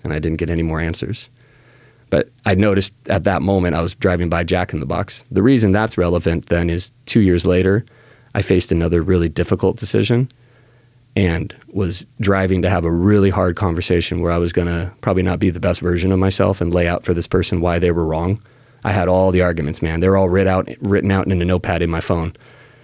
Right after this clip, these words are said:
And I'm really glad I never had that conversation 'cause I was not asking any questions again. And as I was driving, that same stillness hit me. And it, it was so shocking. I looked around,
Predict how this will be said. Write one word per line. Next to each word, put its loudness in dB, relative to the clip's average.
And -2
I'm 2
really 4
glad 2
I 0
never 0
had -2
that 0
conversation 0
'cause 0
I 2
was 0
not 2
asking 0
any 2
questions 0
again. -2
And 0
as 2
I 2
was 0
driving, 0
that 0
same 2
stillness -2
hit 0
me. -4
And 0
it, -6
it -2
was -8
so 0
shocking. -2
I -4
looked 0
around, 0